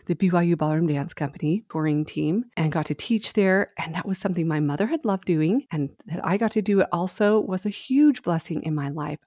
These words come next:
I loved it, loved it, loved it so much. And I know that is unique to me. Not everybody loves ballroom dancing. Totally okay. <laughs>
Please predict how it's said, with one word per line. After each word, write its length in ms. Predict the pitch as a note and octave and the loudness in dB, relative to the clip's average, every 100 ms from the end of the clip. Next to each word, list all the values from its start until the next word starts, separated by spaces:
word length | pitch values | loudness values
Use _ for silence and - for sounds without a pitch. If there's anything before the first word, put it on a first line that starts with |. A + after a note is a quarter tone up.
| - | -6
I 300 | A3 B3 A#3+ _ | -2 -2 -4 _
loved 640 | - A3+ A3 G#3 E3+ D#3+ D3+ | -2 4 6 6 6 2 0
it, 340 | D3+ D3+ - - _ - | 0 -2 -4 -14 _ -2
loved 360 | F#3 F#3 F3 F#3 | 4 4 4 0
it, 240 | G3 - _ _ _ - | 0 -2 _ _ _ -4
loved 400 | D#3+ E3 D#3 - | 0 2 0 -2
it 360 | - - - - _ _ _ _ _ | -6 -8 -20 -20 _ _ _ _ _
so 440 | - - - - F#3+ | -14 -12 -4 2 2
much. 440 | D#3+ - - - | 2 -2 -8 -2
And 120 | A#3+ C4 | 2 6
I 160 | E4 | 6
know 360 | C4+ A#3+ C4+ D4+ _ - | 6 6 4 0 _ 0
that 260 | G#3 A#3+ - _ _ _ | 2 2 -2 _ _ _
is 180 | - G#3 | 0 4
unique 260 | A#3 A#3+ A#3 | 6 6 4
to 80 | |
me. 240 | C#4+ D4 D3 _ _ _ _ | 4 6 4 _ _ _ _
Not 120 | G3 | 4
everybody 300 | A#3 B3+ B3+ | 4 4 4
loves 220 | A#3+ A#3 A3+ | 4 4 4
ballroom 260 | G#3+ A3+ | 4 6
dancing. 400 | A#3 C#4 D#3 C#3 - - | 4 0 -2 -6 -8 -14
Totally 320 | - D3+ D#3 | -6 -2 0
okay. 360 | F3 G3 F3 - - - - | 2 4 4 4 -4 -18 -2
<laughs> 100 | - | 0